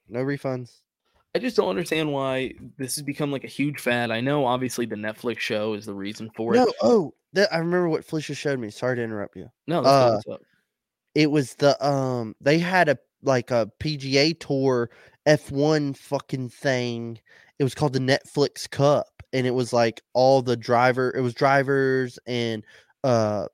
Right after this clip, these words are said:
Speaker 1: celebrities were, it was like a golf tournament, like, celebrity tournament thing
Speaker 2: Okay.
Speaker 1: at the Las Vegas course. Um, it, I guess it was this week, and it was, like, this TikTok celebrity that was there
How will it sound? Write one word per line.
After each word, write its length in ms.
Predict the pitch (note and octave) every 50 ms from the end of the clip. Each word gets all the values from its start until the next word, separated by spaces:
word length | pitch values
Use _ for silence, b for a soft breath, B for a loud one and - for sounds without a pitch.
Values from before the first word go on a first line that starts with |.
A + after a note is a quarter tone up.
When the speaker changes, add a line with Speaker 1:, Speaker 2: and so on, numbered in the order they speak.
| _ _ _
Speaker 1:
celebrities 760 | - - - B2+ B2+ B2+ C3 B2+ C#3 B2+ B2+ A#2+ A2+ G#2+ A2+
were, 160 | A2+ A2+ - -
it 60 | B2
was 80 | A#2
like 120 | A2+ A#2 A2+
a 40 | A2
golf 300 | - A#2+ A#2 B2+ - -
tournament, 400 | - C#3+ C3 C3 C3 C3 - F2+
like, 160 | A#2+ A2+ -
celebrity 420 | - - A#2 A#2 A2+ B2 A#2+ A#2+
tournament 400 | - - C3+ B2+ B2+ C3+ - _ -
thing 320 | C#3+ C#3 C#3 C#3 C#3 C#3 b b b b b b
Speaker 2:
Okay. 200 | C#3+ C3+ - -
Speaker 1:
at 260 | B2 A#2+ A#2+ A#2+ A#2 - _ _ _ _
the 180 | B2+ B2 A#2 A2
Las 300 | A2+ A#2 B2 B2 - -
Vegas 340 | C3 C3 C3+ D3 C3+ -
course. 680 | - - - B2 A#2 A#2 A2+ A2+ A2+ - - - - - _ _ _ _ _ _ _ _ _ _
Um, 680 | B2+ B2+ B2+ A#2+ A#2 A2+ A2+ A2 A2 G#2+ G#2 G#2 G2 - _ _
it, 140 | - C3 B2+ F#2+
I 180 | A#2 B2+ B2 A#2+
guess 200 | C#3 D3 - -
it 40 |
was 160 | B2 A#2+ A2 A2+
this 240 | A2+ A2 - - - -
week, 500 | B2+ C3+ D3+ C3+ B2 A2 - - - - _ _ _ _ _ _ _ _ -
and 460 | C3+ C3 B2+ B2 A#2+ A#2 A#2 A#2 A#2
it 40 | A#2+
was, 140 | A#2+ A#2 -
like, 120 | B2 A2 G#2
this 160 | B2 A#2+ -
TikTok 500 | - D3 C#3 - - - C3+ B2 G2+ -
celebrity 720 | - - A#2 A#2 A#2 A2 A2+ A2+ A2+ A2+ A2+ A2+ A2 - -
that 200 | - B2 A2+ -
was 180 | A#2+ A#2 G#2 -
there 300 | - A#2+ A#2 A#2 A#2